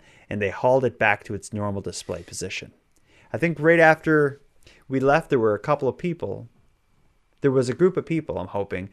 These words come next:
walking the Cyane River, and I think one of their hopes was to see that hand, Burchill said. So we kinda timed it just right to get it back before anybody came looking. <laughs> So, uh, remember we talked about the,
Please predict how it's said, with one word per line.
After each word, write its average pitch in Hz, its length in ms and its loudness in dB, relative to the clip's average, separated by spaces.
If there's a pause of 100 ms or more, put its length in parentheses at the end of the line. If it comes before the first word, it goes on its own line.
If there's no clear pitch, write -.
(220)
walking 120 380 0
the 113 80 -8
Cyane 113 460 -2
River, 101 340 0 (260)
and 110 100 -8
I 110 60 -4
think 143 220 -4
one 135 200 0
of 131 60 -2
their 127 120 2
hopes 135 500 -4
was 110 140 -4
to - 100 -18
see 135 220 -6
that 90 220 -6
hand, - 300 -18
Burchill - 320 -16
said. - 320 -16 (320)
So - 140 -12
we 123 60 0
kinda 156 300 2
timed 139 380 -6
it 98 100 -14
just - 360 -2
right - 280 -6 (280)
to - 80 -12
get 117 140 0
it 117 120 -2
back 113 260 0
before 107 360 -4
anybody 101 360 -6
came 95 300 -12
looking. - 320 -18 (920)
<laughs> 147 80 -14 (1400)
So, 190 200 2
uh, 170 160 6
remember 226 440 -2
we 185 180 -2
talked 170 320 0
about 131 380 0
the, 110 500 -4